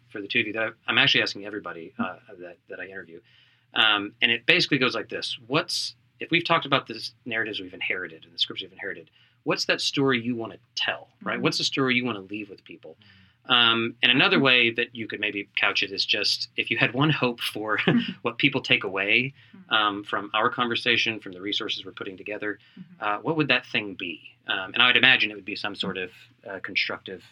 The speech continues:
Speaker 1: uh, story. But, but how would you say that? What's the story you wanna pass on?
Speaker 2: I think for me, the takeaway that I would want people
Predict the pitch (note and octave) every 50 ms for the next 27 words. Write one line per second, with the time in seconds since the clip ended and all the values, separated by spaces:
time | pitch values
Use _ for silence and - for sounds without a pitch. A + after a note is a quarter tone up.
0 | _ _ F#2+ F2+ - - - A2+ F#2+ F2 E2 - _ G#2 G2 - _ - C3+ -
1 | F3+ G3 F3 D3 C#3 - - A2+ F#2 - - - D3 D#3 - - - - - C3+
2 | A2 G#2 G2 F#2 F2+ F2 F2+ E2+ - - - F2+ - - E2+ - _ _ _ _
3 | _ _ _ _ _ _ _ _ _ _ _ _ _ _ _ _ _ _ _ _
4 | _ _ _ _ _ _ _ - D4+ E4 - - G#3 G3+ G#3+ A#3 A#3+ G3+ F#3 -
5 | A3 A3 G#3+ - A#3 G3+ G3 F#3+ G3 F#3 F#3 F3+ F3 F#3+ F#3 F#3 G3 - - -
6 | G#3 F#3+ - F#3+ F3+